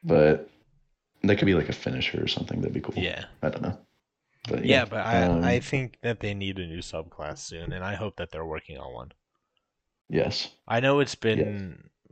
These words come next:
Speaker 2: hypothesized in the community for a long time that there's gonna be, it's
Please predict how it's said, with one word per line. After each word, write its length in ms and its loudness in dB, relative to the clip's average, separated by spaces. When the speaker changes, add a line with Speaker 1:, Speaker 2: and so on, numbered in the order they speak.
Speaker 2:
hypothesized 960 -4
in 80 -8
the 80 -10
community 440 -6
for 140 -6
a 80 -2
long 220 -4
time 220 -8
that 160 -8
there's 140 -10
gonna 200 -10
be, 300 -14
it's 340 -14